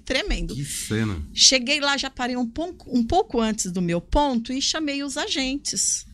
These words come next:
Speaker 1: que eles estavam sempre ali, à, à espera da gente, né?
Speaker 2: Tá.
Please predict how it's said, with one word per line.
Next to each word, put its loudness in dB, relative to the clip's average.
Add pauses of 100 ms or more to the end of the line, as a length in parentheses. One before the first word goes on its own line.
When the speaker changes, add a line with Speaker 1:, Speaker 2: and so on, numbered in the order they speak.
(140)
Speaker 1:
que 2
eles 4
estavam -2
sempre -2
ali, -4 (420)
à, 0
à 4
espera 0
da -2
gente, -4
né? -4
Speaker 2:
Tá. -4